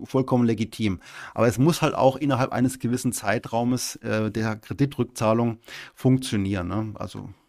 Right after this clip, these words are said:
vollkommen klar eigentlich. Im Nachhinein ist mir das vollkommen klar jetzt. Äh, „Das ist zwar ganz klar Markttiming“, schreibt Rote Rakete, „aber die Wahrscheinlichkeit, dass das klappt, ist, glaub ich, deutlich höher als reguläre Spekulation.“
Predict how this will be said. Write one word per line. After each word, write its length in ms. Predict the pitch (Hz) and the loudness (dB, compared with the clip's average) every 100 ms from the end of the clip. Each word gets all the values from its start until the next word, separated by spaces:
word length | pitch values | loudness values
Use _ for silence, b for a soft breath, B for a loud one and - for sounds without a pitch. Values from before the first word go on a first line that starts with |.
| _ _ | _ _
vollkommen 340 | 101 98 98 | -8 -6 -6
klar 240 | - 110 101 | 0 0 2
eigentlich. 280 | 92 92 | -2 -4
Im 80 | 107 | 0
Nachhinein 340 | 104 117 127 127 | 2 4 4 2
ist 80 | |
mir 80 | 117 | 0
das 80 | 120 | -2
vollkommen 340 | 120 117 127 | -2 -2 -2
klar 220 | 127 117 113 | -2 -4 -4
jetzt. 260 | 95 - _ B B B B B B B B B B _ _ _ _ _ _ _ - | -8 -12 _ B B B B B B B B B B _ _ _ _ _ _ _ -6
Äh, 240 | 117 117 | -4 0
„Das 200 | 110 131 | 2 2
ist 120 | 151 | 2
zwar 140 | - 123 | 2 6
ganz 220 | 135 135 | 6 6
klar 140 | 127 | 4
Markttiming“, 680 | 110 113 156 - - 175 180 | 6 6 6 0 -2 0 0
schreibt 260 | - 156 135 | 0 0 0
Rote 240 | 156 156 | -2 2
Rakete, 480 | 156 156 160 156 - | 0 2 0 2 2
„aber 160 | 117 123 | 2 4
die 120 | 110 | 2
Wahrscheinlichkeit, 640 | 113 - 110 131 - 127 | 0 2 2 2 2 0
dass 140 | 117 | 0
das 160 | 113 - | -4 -2
klappt, 260 | 117 120 131 | 0 0 -2
ist, 320 | - - - | -8 -12 -4
glaub 240 | 113 110 | 0 2
ich, 80 | 110 | 2
deutlich 380 | 120 117 117 - | 2 2 -2 0
höher 160 | 120 | 0
als 200 | 117 117 | 0 -2
reguläre 440 | 113 110 110 107 107 | -4 -2 0 0 -2
Spekulation.“ 640 | - 110 104 95 101 | -4 -2 -2 -2 -4